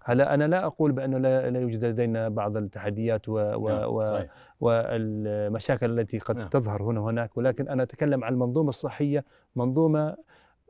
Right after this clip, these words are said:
Speaker 1: أقارنها في دول متقدمة ومو-، ودول أوروبية ودول غربية، آه، آه، صار في عندها تراجع وانهيار في منظومتها
Speaker 2: نعم.
Speaker 1: الصحية. إحنا والحمد لله استطعنا أن نحافظ علينا، وبالعكس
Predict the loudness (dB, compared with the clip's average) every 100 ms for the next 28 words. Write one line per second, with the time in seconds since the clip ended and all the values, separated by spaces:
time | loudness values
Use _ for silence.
0 | -8 -4 2 4 4 4 0 0 0 2
1 | 2 0 -2 2 2 2 -4 -6 -6 -4
2 | -4 -4 -4 -4 -4 -4 2 4 4 4
3 | 2 2 2 2 2 0 -2 -2 0 0
4 | 2 2 2 -2 -8 -20 -20 _ -2 0
5 | 0 0 -2 -4 -4 -6 -2 2 2 2
6 | 0 0 0 0 2 2 2 0 2 2
7 | 0 0 -2 -2 -2 -4 -4 -6 -6 -8
8 | -4 -2 0 0 0 2 0 -2 -4 -4
9 | -2 -4 -4 -4 -2 -2 0 0 -2 -2
10 | -2 -4 -8